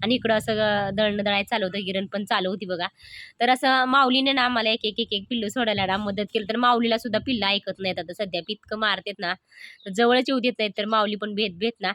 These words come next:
असं मला मदत करू लागत होता. तर बघा, अगोदर ना शेळी आतमध्ये आली तर इतकी पिल्लं ओरडत होती ना, तर मला काय करावं ते कळतच नव्हतं. मी इतकं असं,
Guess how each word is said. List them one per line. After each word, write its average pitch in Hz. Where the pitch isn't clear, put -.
असं 190
मला 190
मदत 190
करू 185
लागत 185
होता. 190
तर 175
बघा, 175
अगोदर 254
ना 262
शेळी 247
आतमध्ये 214
आली 208
तर 208
इतकी 220
पिल्लं 233
ओरडत 220
होती 262
ना, 208
तर 240
मला 247
काय 240
करावं 254
ते 294
कळतच 262
नव्हतं. 277
मी 233
इतकं 240
असं, 233